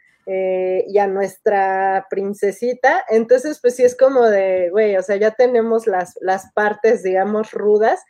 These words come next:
que ya no van a ser las presencias tanto masculinas, ¿no? Como lo hemos visto en las dos primeras temporadas. La parte de Kumiko creo que es, eh, muy entrañable y me gusta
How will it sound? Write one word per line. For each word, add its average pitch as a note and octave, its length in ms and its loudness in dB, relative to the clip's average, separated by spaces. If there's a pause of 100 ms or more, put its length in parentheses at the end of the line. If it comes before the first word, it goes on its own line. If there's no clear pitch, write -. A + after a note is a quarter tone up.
(260)
que G#3 120 2
ya G#3+ 140 4
no A3 160 2
van A3 180 2
a G#3+ 80 -2
ser G#3+ 360 -2 (260)
las G#3+ 260 -2
presencias G#3 680 -2
tanto G3+ 320 -4
masculinas, F#3 880 -6
¿no? G#3 200 -2
Como F#3+ 220 -2
lo F#3+ 140 0
hemos G#3 300 -2
visto G#3 480 0 (260)
en F#3 140 -2
las F3+ 180 4
dos F#3+ 220 0
primeras G3 480 2
temporadas. E3+ 720 2 (260)
La G#3+ 400 4
parte C#4 340 4
de A3 520 4 (240)
Kumiko C4+ 800 2
creo A3+ 180 2
que C4+ 120 0
es, - 200 -8
eh, G3 380 0
muy G#3+ 260 0
entrañable G#3+ 960 2
y G#3 80 -4
me F#3+ 180 -4
gusta A3 520 0